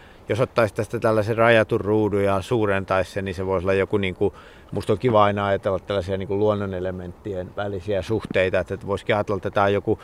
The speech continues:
jos ottaisi tosta ton näkymä, joka nyt on tässä meidän kasvojen korkeudella ja rajaisi sen pois ja jotenkin suurentaisi, niin se voisikin olla vaikka jonkun vuoren seinämä,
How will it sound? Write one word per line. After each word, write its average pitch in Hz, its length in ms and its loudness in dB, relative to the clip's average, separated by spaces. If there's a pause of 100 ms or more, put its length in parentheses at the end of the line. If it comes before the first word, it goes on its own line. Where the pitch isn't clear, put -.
(400)
jos 110 160 0
ottaisi 120 260 0
tosta 120 240 2
ton 113 280 4
näkymä, 104 380 2
joka 98 220 4
nyt 95 120 2
on 95 80 0
tässä 101 220 0
meidän 95 340 2 (400)
kasvojen 98 460 0
korkeudella 92 840 -2
ja 90 220 0 (540)
rajaisi 98 460 4
sen 92 160 -4
pois 104 340 4
ja 98 60 0
jotenkin 95 300 -2
suurentaisi, 101 580 -2
niin 92 80 -8
se 95 100 -6
voisikin 104 300 0
olla 104 120 4
vaikka 104 220 0
jonkun 123 220 0
vuoren 98 440 6
seinämä, - 540 -4